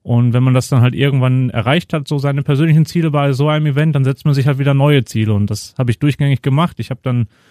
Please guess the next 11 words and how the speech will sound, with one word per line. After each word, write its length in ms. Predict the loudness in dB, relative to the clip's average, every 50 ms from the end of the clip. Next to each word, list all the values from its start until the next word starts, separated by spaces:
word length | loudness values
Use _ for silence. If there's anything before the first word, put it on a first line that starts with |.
| _ _ _ _
das 120 | -8 -2 0
härteste 420 | 0 0 0 -4 -8 -6 -4 -2
Rennen 160 | 0 0 0
Europas 480 | 0 0 0 0 0 0 -2 -4 0 0
mal 300 | 0 0 2 0 -2 -4 -6 -14 _
absolviert, 680 | -8 -8 -8 -2 -2 -2 0 2 0 0 0 -2 -2
nicht 220 | -2 -2 -2 -2 -6
gewonnen, 320 | -4 -2 0 0 0 -2
aber 140 | -2 -2 -4
halt 100 | -4 -4
absolviert. 640 | -8 -10 -6 -6 -4 -4 -2 -2 -4 -4 -6 -10 _